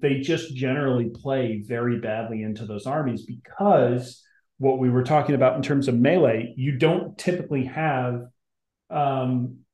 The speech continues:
very many options from a melee standpoint. And the, the problem with that is that you don't get to dictate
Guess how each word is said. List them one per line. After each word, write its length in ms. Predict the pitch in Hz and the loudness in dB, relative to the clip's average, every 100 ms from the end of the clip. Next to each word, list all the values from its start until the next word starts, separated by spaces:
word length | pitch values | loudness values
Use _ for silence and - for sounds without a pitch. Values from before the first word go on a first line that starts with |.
| _ _ - 143 - _ 160 165 | _ _ -18 -16 -16 _ -20 -14
very 360 | 139 147 143 143 | -4 0 0 0
many 240 | 135 135 | -2 -2
options 520 | 131 139 - 143 127 | -2 -4 -4 -6 -6
from 160 | 139 127 | -4 -4
a 80 | 120 | -2
melee 420 | 131 151 147 123 | -2 0 0 -2
standpoint. 680 | - 135 127 - 135 139 - _ | -6 -10 -12 -12 -12 -12 -16 _
And 420 | 156 143 135 135 - _ _ _ _ _ _ _ _ _ | -8 -4 -2 -4 -8 _ _ _ _ _ _ _ _ _
the, 280 | 135 139 - | -8 -6 -6
the 80 | 143 | -6
problem 540 | 127 - 156 170 165 135 | -8 -6 -2 0 0 -2
with 160 | 127 | -2
that 220 | 135 131 | -2 0
is 180 | 127 127 | 0 -2
that 320 | 135 135 - - _ _ _ _ _ _ _ _ _ _ _ _ - | -4 -6 -10 -18 _ _ _ _ _ _ _ _ _ _ _ _ -14
you 300 | 131 151 202 | -2 4 6
don't 220 | 196 - | 6 4
get 160 | 156 | 0
to 100 | - | 0
dictate 640 | 127 170 165 151 127 - | -2 -2 -2 -2 -2 -4